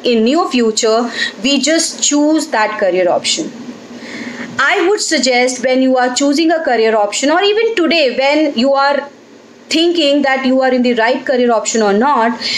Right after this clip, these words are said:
you have to ask only four questions to yourself. And if you get the answer of all those four questions common, then that is what is going to be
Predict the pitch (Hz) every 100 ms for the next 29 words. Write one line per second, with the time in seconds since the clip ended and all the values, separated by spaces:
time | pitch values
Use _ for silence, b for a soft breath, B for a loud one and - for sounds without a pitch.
0 | 240 220 254 311 330 277 269 269 285 269
1 | - 233 233 247 - B B - 269 277
2 | 294 254 285 294 330 262 247 226 - 247
3 | 240 233 202 196 190 214 208 214 240 B
4 | B - 269 302 339 320 285 262 277 254
5 | 269 254 311 262 233 240 240 240 233 214
6 | 214 - 233 277 285 277 254 233 226 214
7 | 202 - 214 214 - - 294 339 269 226
8 | 240 240 B B 196 247 277 294 240 -
9 | - 220 233 262 302 247 202 226 233 -
10 | 220 - 226 226 262 262 233 202 226 240